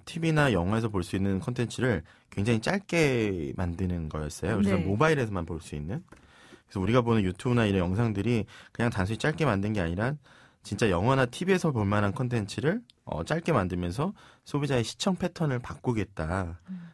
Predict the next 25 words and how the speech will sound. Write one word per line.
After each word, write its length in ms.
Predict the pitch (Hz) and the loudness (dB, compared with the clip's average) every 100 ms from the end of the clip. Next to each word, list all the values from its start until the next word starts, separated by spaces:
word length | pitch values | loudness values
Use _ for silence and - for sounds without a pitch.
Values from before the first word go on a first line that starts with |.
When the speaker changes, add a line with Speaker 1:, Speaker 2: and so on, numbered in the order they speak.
| _ | _
Speaker 1:
이런 180 | 101 104 | -2 0
목적으로 380 | 87 - 147 127 | 0 2 4 4
만든 280 | 92 98 87 | 0 -2 -6
어플리케이션이었는데요. 840 | 73 127 - 123 117 90 80 104 | -6 -6 -4 -2 0 -2 -2 -2
그래서 320 | 131 98 107 - - - - - - | -2 0 -2 -2 -12 -14 -14 -14 -6
퀴비에 260 | 185 180 | 2 2
조금이라도 400 | 113 107 120 117 | 4 4 4 4
적응하게 480 | - 85 107 127 127 | 2 -2 0 0 0
되면 560 | 107 87 85 90 92 80 | 0 0 0 0 -2 -4
티비나 560 | 143 139 131 117 113 | -6 -2 2 2 2
영화를 320 | 87 98 104 | 0 0 0
보게 300 | 98 87 92 | -2 -4 -4
되는 380 | 92 87 87 85 85 - | -2 -2 -2 -4 -8 -12
것들이 380 | - - 92 107 | -16 -8 -6 -6
기존의 520 | - 107 113 95 120 143 _ | -6 2 4 4 -2 -6 _
방송 340 | - 95 107 101 | -6 -4 -2 -4
콘텐츠 400 | 143 139 123 - | -4 -4 -6 -4
포맷들이 520 | 151 151 - 107 151 - - - _ | -4 -4 -2 0 0 -4 -20 -20 _
지루하게 760 | - 117 143 143 139 - 147 131 | 0 4 6 6 2 0 0 0
느껴질 340 | 101 113 95 | 0 -2 -2
것이다. 500 | 87 80 85 82 87 - _ _ | -4 -4 -4 -4 -6 -14 _ _
Speaker 2:
음. 140 | 202 202 | -2 4
Speaker 1:
라고 240 | 190 - | 4 4
얘기를 240 | 80 82 131 | 0 0 -2
했었는데요. 640 | 151 180 139 95 104 95 | 0 -2 0 -2 -4 -6